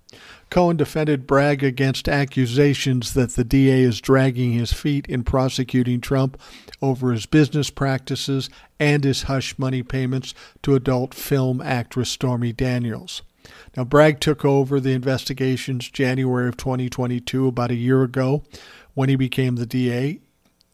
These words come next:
He, Cohen says he's simply being thorough and acting with appropriate caution, Cohen said. Cohen used a metaphor to make his point. "Right now, the plane is taxiing,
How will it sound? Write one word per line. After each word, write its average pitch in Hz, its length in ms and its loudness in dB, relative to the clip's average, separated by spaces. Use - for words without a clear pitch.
He, 139 460 -4
Cohen 202 460 6
says 147 400 0
he's 135 240 -4
simply 170 800 -2
being 139 420 -2
thorough 160 600 -2
and 131 160 -6
acting 139 680 -6
with 135 340 -6
appropriate 127 800 -6
caution, 156 720 -6
Cohen 107 380 -10
said. 113 420 -8
Cohen 156 300 2
used 143 380 2
a 135 40 2
metaphor 131 580 0
to 135 100 2
make 127 260 -2
his 123 140 -2
point. 120 380 -6
"Right 151 440 0
now, 151 260 0
the 135 160 -2
plane 139 460 -2
is 123 220 -4
taxiing, 151 800 0